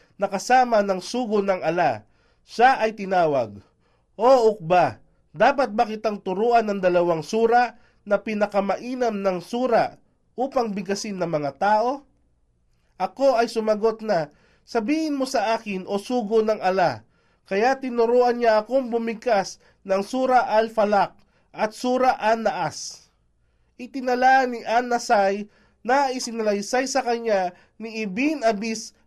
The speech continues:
Al-Juhani na ang sugo ng ala ay nagsabi sa kanya, "O Ibn Abis,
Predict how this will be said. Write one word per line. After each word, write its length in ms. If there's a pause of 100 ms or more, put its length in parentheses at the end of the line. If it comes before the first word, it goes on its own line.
(100)
Al-Juhani 1040
na 240
ang 80
sugo 400
ng 240
ala 480 (240)
ay 160
nagsabi 560
sa 160
kanya, 560 (400)
"O 320
Ibn 400
Abis, 560